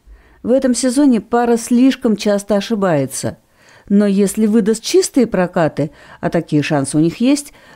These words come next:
то вполне сможет претендовать на очень, если не на самые, высокие позиции. В противном случае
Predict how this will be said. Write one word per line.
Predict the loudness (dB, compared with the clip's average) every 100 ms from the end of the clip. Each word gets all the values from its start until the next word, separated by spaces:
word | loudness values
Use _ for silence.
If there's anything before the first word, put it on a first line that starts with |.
| _ -2
то | 2 2
вполне | 0 -2 0 4 4 4 2
сможет | 2 2 2 0
претендовать | -2 -2 0 0 0 -2 0
на | 0
очень, | 2 2 0 -2 -4 _
если | -6 -4 -4 0
не | 0
на | 0 -2
самые, | -4 -2 2 2 0 -4 -16 _
высокие | 0 0 0 -2 -4 -2 -2
позиции. | 0 -2 -2 -6 -6 -10 -10 -12 _ _ _ _ _
В | -8
противном | -4 -4 0 2 4 2
случае | 0 -2 0 0